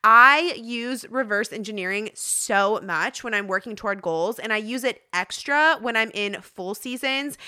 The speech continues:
Now, reverse engineering is basically starting at the end of something and working backward to figure out how it works so you can one hundred percent apply this to creating a plan for your goals too. Like, it's not just something that you use when you're, like, taking apart a machine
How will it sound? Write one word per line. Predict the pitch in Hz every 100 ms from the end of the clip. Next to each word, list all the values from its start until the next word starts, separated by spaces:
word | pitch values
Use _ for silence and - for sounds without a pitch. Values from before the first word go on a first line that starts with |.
| -
Now, | 247 226 220
reverse | 226 240 220 269 349
engineering | 339 349 226 214 220
is | 226 196
basically | 180 185 196 240 247 240
starting | - 208 220 220
at | 214
the | - -
end | 175 175 202 -
of | 233
something | - 277 269 302 311 240
and | 233 202
working | 202 240 214 202 175
backward | 165 170 - 262 294 285 - -
to | - 262 247 247
figure | 233 269 269 415 226
out | 208 247
how | - - 220
it | 226 185 -
works | 302 370 - -
so | -
you | 233 214 254
can | 285 247 240 196
one | 196 240
hundred | 302 277
percent | 262 233 220 214
apply | - 170 170
this | 196 254 269 -
to | 247 233 226 220 - -
creating | 269 247 233
a |
plan | - 208 208
for | 208
your | 190
goals | 180 165 170
too. | - 175
Like, | 185 185
it's | 196 -
not | 208 202
just | 202 196
something | 190 190 196
that | 165
you | 202
use | 175 180 190
when | 190
you're, | 185
like, | 175
taking | - 196 202
apart | 190 196
a | 190
machine | 170 - 175 165 180 240